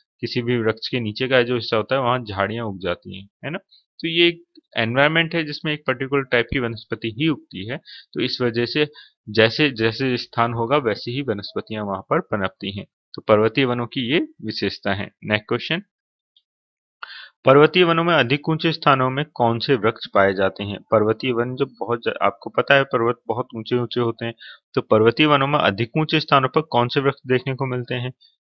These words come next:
तो अधिक ऊंचाई पर कौन से मिलेंगे? यूजेनिया, मिचेलिया,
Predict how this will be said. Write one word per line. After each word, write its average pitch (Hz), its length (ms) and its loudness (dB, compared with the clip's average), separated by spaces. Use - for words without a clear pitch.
तो 110 60 4
अधिक 123 380 2
ऊंचाई 120 560 0
पर 127 160 -4
कौन 135 240 0
से 156 140 -4
मिलेंगे? 147 280 -2
यूजेनिया, 107 800 0
मिचेलिया, 107 760 0